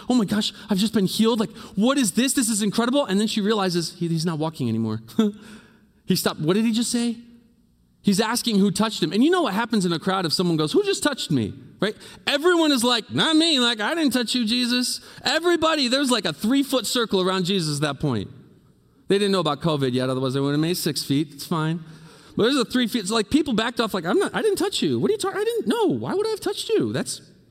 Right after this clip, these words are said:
rude." And Peter eventually is the one who's like, "Come on, Jesus, everybody's been touching you. <laughs> We're, like, crammed in this street together."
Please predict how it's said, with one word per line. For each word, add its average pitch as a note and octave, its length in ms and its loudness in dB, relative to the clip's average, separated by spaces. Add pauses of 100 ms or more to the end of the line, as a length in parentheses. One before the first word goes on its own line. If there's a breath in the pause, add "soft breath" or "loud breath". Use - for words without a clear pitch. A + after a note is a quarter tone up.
(120)
rude." D#3+ 520 2 (420 loud breath)
And - 160 2
Peter D#4+ 300 4
eventually E3+ 500 0
is E3 80 2
the E3 80 2
one E3+ 120 2
who's D#3 100 -2
like, E3 120 -4
"Come F4+ 140 -4
on, C3+ 180 -4 (520 soft breath)
Jesus, D4 340 2 (140)
everybody's A#3 720 0
been G#3 180 2
touching F3+ 400 0
you. G2 180 -2
<laughs> A#2+ 140 -2
We're, A3+ 80 6
like, A#3+ 220 0
crammed A3 400 0
in A3 100 2
this G#3 160 0
street C4+ 260 -2
together." - 480 -8